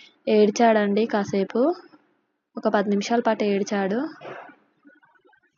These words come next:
అసలు బండి పార్కింగ్ చేసుకోవడానికి కూడా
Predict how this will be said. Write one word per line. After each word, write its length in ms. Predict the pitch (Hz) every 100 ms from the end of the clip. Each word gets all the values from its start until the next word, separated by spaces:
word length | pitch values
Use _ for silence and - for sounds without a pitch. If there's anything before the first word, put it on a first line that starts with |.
| - -
అసలు 200 | 233 240
బండి 280 | 220 208 214
పార్కింగ్ 540 | 240 226 208 233 226 226
చేసుకోవడానికి 640 | 214 - 214 208 202 220
కూడా 280 | 226 214 220